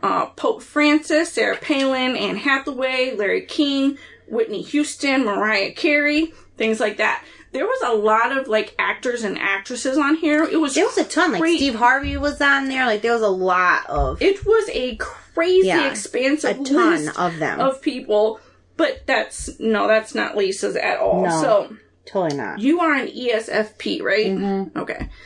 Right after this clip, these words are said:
Speaker 2: Mm,
Speaker 1: So I'm gonna go
Speaker 2: mm.
Speaker 1: through real quick and just tell you. Okay. So hers would be Bill Clinton, Michelangelo, um, Mark Cuban. I'm trying to name just a few 'cause there's, like, an expansive list.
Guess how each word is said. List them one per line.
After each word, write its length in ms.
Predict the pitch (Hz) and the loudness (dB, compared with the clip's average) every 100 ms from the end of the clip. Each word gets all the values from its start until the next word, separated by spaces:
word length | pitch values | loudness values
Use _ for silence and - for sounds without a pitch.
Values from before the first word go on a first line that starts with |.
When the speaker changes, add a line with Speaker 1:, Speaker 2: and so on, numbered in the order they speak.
| - | -8
Speaker 2:
Mm, 240 | 220 240 240 | -4 -2 0
Speaker 1:
So 80 | |
I'm 240 | - 277 311 | 0 0 0
gonna 160 | 403 | 0
go 160 | 381 311 | 0 0
Speaker 2:
mm. 80 | 302 | 0
Speaker 1:
through 160 | 285 | -4
real 100 | 277 | -4
quick 240 | 269 285 269 | -2 -2 -2
and 380 | - 226 214 - - 220 | -4 -4 -4 -8 -12 -6
just 220 | 254 247 | -6 -2
tell 180 | 320 233 | 0 2
you. 200 | 190 151 | 2 0
Okay. 260 | 269 226 175 - _ - - - - | -2 -2 -2 -8 _ -20 -20 -20 -20
So 220 | - - 277 | -8 -4 -2
hers 360 | - 285 311 | 0 0 0
would 160 | 320 254 | -2 -6
be 360 | 240 220 214 | -4 -2 -2
Bill 440 | 196 214 240 247 311 | -4 -4 -2 -2 -4
Clinton, 880 | - 233 226 220 233 226 233 320 320 _ _ - - | -4 -2 -2 -2 -2 0 2 2 0 _ _ -20 -14
Michelangelo, 1600 | - 226 226 220 294 269 247 214 214 220 214 220 214 226 254 302 _ _ _ - | -4 -2 0 0 0 2 4 2 2 4 6 6 6 4 2 0 _ _ _ -4
um, 360 | 226 214 202 - | 2 2 0 -4
Mark 460 | 214 214 208 - - | 0 2 0 -2 -12
Cuban. 800 | - - 262 220 220 220 240 302 - _ _ _ _ | -10 -2 0 4 4 4 2 0 -2 _ _ _ _
I'm 100 | - | -2
trying 160 | 320 254 | 0 0
to 40 | |
name 260 | 240 214 220 | 0 0 0
just 200 | 240 - | -2 -2
a 80 | 208 | -4
few 220 | 233 196 | 0 0
'cause 160 | 220 | 2
there's, 160 | 208 220 | 0 2
like, 140 | 208 | 0
an 140 | - 240 | 0 -4
expansive 680 | - - 220 214 214 208 190 | -4 0 2 2 2 -2 -2
list. 500 | 190 202 - - | -2 0 -2 -8